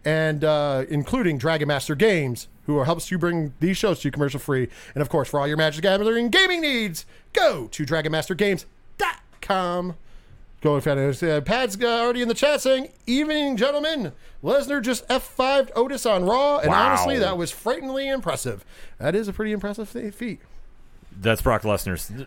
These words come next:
Speaker 2: life. Like, I mean, if anybody's gonna do it, he's one of the short list that could do it.
Speaker 1: Many feats of strength there.
Speaker 2: Yes.
Speaker 1: If we gotta go by the, uh, uh, Robin Hood Men in Tights <laughs> philosophy.
Speaker 2: Well played.
Speaker 1: Uh, well, before, before we jump in and get the, the party started, let's go over what we're gonna go over in the notes tonight.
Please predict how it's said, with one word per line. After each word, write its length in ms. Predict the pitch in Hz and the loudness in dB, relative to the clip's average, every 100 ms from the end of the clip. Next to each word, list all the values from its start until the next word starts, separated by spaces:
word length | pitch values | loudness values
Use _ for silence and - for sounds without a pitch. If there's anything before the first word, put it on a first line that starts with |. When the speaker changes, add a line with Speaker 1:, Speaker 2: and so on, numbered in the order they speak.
| - | -8
Speaker 2:
life. 380 | 123 110 95 - | -2 0 -2 -4
Like, 220 | 113 107 85 - - - | -2 -2 -4 -14 -14 -8
I 120 | 107 | 0
mean, 360 | 107 107 101 - | 2 2 0 -2
if 140 | 127 | 2
anybody's 340 | 165 170 156 | 4 4 2
gonna 160 | 139 135 | 2 2
do 220 | 135 131 | 4 4
it, 180 | 101 85 - - | 4 0 -6 -6
he's 200 | 120 113 | -4 0
one 80 | 123 | 0
of 80 | 104 | 0
the 60 | |
short 220 | - 113 | 2 2
list 180 | 95 87 | 2 -2
that 80 | 85 | -4
could 120 | - | -8
do 80 | 78 | -10
it. 220 | - - - - - 123 | -10 -14 -20 -20 -12 2
Speaker 1:
Many 400 | 180 254 285 240 | 4 4 2 0
feats 380 | - 240 233 | 0 -2 -2
of 160 | - 160 | -4 -6
strength 440 | - 190 123 - | -2 -2 -2 -6
there. 140 | 107 95 | -4 2
Speaker 2:
Yes. 300 | 87 - - 110 | 2 0 -10 -12
Speaker 1:
If 180 | 104 | -8
we 120 | 127 120 | -4 -2
gotta 180 | 123 | 0
go 140 | 117 120 | 0 0
by 260 | 127 123 | 0 0
the, 300 | 113 123 120 | 0 -2 0
uh, 340 | 113 107 107 101 - - - - 95 | -2 -2 -4 -8 -12 -20 -20 -20 -14
uh, 160 | 101 | -8
Robin 280 | 107 151 143 | -2 -2 0
Hood 160 | 131 131 | -2 2
Men 140 | 147 | 2
in 100 | 160 | 2
Tights 440 | - 160 - - - - | 2 0 0 -6 -6 -8
<laughs> 100 | - | -12
philosophy. 560 | - 120 98 - 101 95 - | -8 -6 -6 -8 -8 -8 -6
Speaker 2:
Well 140 | 120 | -6
played. 180 | - 135 | -2 0
Speaker 1:
Uh, 400 | 175 220 285 285 | 2 0 -2 -2
well, 140 | 254 311 | -2 -2
before, 460 | 285 - 370 349 | -4 -2 -2 -2
before 320 | - 214 294 269 | -2 -2 0 0
we 100 | 233 | 0
jump 240 | 262 254 | 0 0
in 220 | 254 247 | 0 0
and 180 | 220 180 | 0 -2
get 160 | 285 285 | -4 -2
the, 100 | 202 | -4
the 220 | 185 185 | -2 0
party 280 | 180 180 170 | 2 0 0
started, 280 | 208 208 214 | 0 0 2
let's 140 | 185 | 0
go 220 | - 226 | 2 4
over 160 | 226 220 | 4 4
what 120 | 220 | 2
we're 60 | 208 | 2
gonna 100 | 220 | 2
go 120 | 226 | 2
over 140 | 226 220 | 4 2
in 80 | |
the 80 | 214 | 2
notes 240 | 226 294 - | 2 0 2
tonight. 300 | 226 226 | 2 2